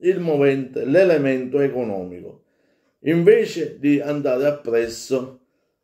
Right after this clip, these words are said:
alla barzelletta dell'ottantatreenne innamorato. Purtroppo l'impressione è che una parte non voglia la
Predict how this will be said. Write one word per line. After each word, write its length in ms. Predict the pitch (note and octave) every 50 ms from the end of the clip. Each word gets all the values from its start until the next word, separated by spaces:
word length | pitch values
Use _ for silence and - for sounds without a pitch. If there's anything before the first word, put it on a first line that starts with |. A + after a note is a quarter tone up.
| _ _ _
alla 320 | - C#3 C#3 C#3 C#3 C3
barzelletta 1000 | C3 C3+ D#3+ E3+ E3 D3 B2 C#3 C3+ A#2+ A2+ A#2+ B2 A#2+ A#2+ A#2+ - - A#2+ A2+
dell'ottantatreenne 1600 | A2 B2+ B2 A#2 A#2 A2+ A#2 - C3 C3+ C3+ C3+ C3+ B2+ A2 G#2 G#2+ A2 A2+ A2+ A2+ A2 G#2+ G#2+ G#2 G#2 G2+ G2 G2 - - _
innamorato. 840 | - A2 G#2+ G2 F#2 E2+ E2 D2+ D2 C2+ B1+ B1+ - _ _ _ _ _ _ _ _ _ _ _ _ _ _ _ _ _ _ _ _ _ _ _ _ _ _ _ _ _ _ _ _ _
Purtroppo 520 | - G2 G2 - - F3 F3+ E3 C#3 C3
l'impressione 880 | B2+ B2+ B2+ B2 B2 C3 C3 B2+ B2+ - D#3+ G3 F#3+ E3+ C#3 G#2+ F#2+ F#2
è 60 | F2+
che 140 | - - A#2
una 240 | A#2 A#2 A#2+ A#2+ A#2+
parte 960 | - E3 F3 E3+ E3 D#3+ E3 - - - F3+ F3+ F3+ F3+ F3 F3 - _ _ _ _ _ _ _ _
non 360 | - G#2+ A#2 C3 C3+ C3+ B2+
voglia 480 | B2+ C#3 C#3 C#3 C#3 C#3 C3 B2+ C3+ A#2+
la 380 | A2+ B2 B2+ B2+ A#2+ - -